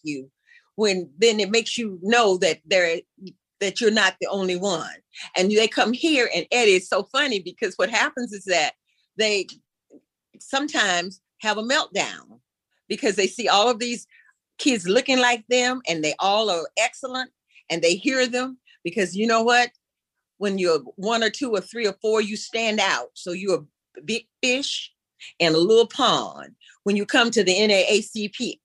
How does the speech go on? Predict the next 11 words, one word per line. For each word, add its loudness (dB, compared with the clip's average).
axo 0
competition, -4
you 2
become 2
a 2
big -6
fish -6
in -2
a 0
little 2
pond. -6